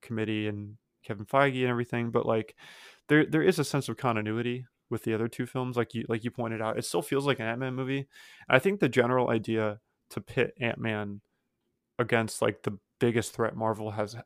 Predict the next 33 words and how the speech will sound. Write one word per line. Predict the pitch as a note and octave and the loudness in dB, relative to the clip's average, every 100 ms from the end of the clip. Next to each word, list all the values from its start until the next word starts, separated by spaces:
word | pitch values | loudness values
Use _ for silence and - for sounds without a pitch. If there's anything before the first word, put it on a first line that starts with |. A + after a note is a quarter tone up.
| - | -4
ever | A2+ A2+ | 0 0
had | G#2 G#2+ - | 0 -2 -2
is | A2 - | -8 -4
actually | A#2+ C3 - B2+ A2 | -2 -2 -2 -2 -2
hilarious | G#2+ G#2+ G#2+ A#2 B2+ - - _ - - _ _ - | -2 -2 -2 -2 -4 -8 -16 _ -20 -20 _ _ -2
and | A#2+ A2 | 0 4
really | A#2 A2+ A2+ | 6 6 4
smart. | - A2+ G#2 C#3 - _ - - _ _ - | -2 -4 -2 -2 -4 _ -20 -20 _ _ 2
Um, | A#2 A2+ A2+ | 2 2 6
it's, | C#3 - - _ _ - | 4 4 -12 _ _ -2
it's | C3 - | 0 2
tricky, | F#3+ - C3+ B2 | 2 2 -2 2
and | B2 | 2
I | A#2+ | 2
think | - E3+ | 0 -2
it | C3+ | 2
didn't | C#3 C3 | 0 0
quite | - C3 | 2 2
pay | - A#2+ | 4 0
off | A2+ - | 0 -2
for | |
them | A2+ A2 | -4 -4
in | A2 A2 | -6 -6
the | |
fact | - A2+ G#2 | 0 0 2
that, | A#2 | 0
like, | A2+ - _ - _ | 0 -4 _ -20 _
even | D#3 E3+ | 0 4
though | F3+ D#3+ | 6 6
we | B2+ | 6
don't | C#3 C#3+ | 4 4
believe | A#2+ A#2 A#2+ | 0 -2 0
it, | A#2+ G#2+ | 0 -2